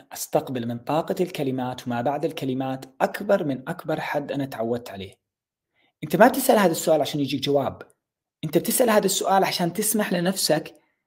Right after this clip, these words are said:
تلاقي مساحة خلف الحدود الوهمية اللي أنت حاطها. هذا السؤال اخترق الحد اللي عندك إياه. أنا متأكد إذا أنت سألت هذا السؤال وكررته، كيف بقدر أستقبل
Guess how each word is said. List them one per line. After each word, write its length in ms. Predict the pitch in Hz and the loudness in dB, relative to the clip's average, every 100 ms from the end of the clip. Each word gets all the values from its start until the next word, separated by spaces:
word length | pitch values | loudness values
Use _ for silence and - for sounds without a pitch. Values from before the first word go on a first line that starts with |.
| _ _ _ _ _ _ - | _ _ _ _ _ _ -4
تلاقي 380 | 151 170 180 175 | 6 8 8 6
مساحة 880 | 170 - 196 214 - - 147 160 _ | 4 2 4 4 2 0 -2 -4 _
خلف 360 | - 175 151 - | -6 -4 -2 -4
الحدود 520 | 139 - 139 165 165 | -6 -4 0 2 2
الوهمية 480 | 147 131 139 147 131 | 2 0 0 2 2
اللي 160 | 123 | 2
أنت 160 | 120 123 | -2 -4
حاطها. 560 | - 131 110 - - _ _ - - - - _ - | -4 -4 -4 -8 -16 _ _ -20 -20 -20 -20 _ 4
هذا 280 | 220 294 | 8 8
السؤال 680 | 294 - 202 160 143 131 - _ _ - | 6 4 2 2 0 -2 -6 _ _ -8
اخترق 1000 | - - - - 202 226 180 - - - 139 | -6 -6 -8 -6 4 10 10 8 -4 -8 -4
الحد 400 | 139 - 160 151 | 2 4 4 4
اللي 180 | 151 | 4
عندك 320 | 139 151 143 143 | 4 2 0 0
إياه. 320 | 143 110 - - - - | 2 2 -4 -14 -20 -2
أنا 160 | 175 180 | 4 4
متأكد 460 | 190 226 240 226 165 | 4 4 2 2 2
إذا 200 | 151 185 | 2 0
أنت 120 | 190 | 0
سألت 300 | - 180 185 | 0 2 2
هذا 100 | 175 | 0
السؤال 360 | 165 - 160 | 0 0 0
وكررته، 520 | 156 160 160 160 143 117 | 0 0 4 4 2 -2
كيف 200 | 185 160 | -2 0
بقدر 360 | 170 151 - | 2 2 0
أستقبل 600 | - - 165 143 113 90 | -4 -2 -2 -2 -6 -6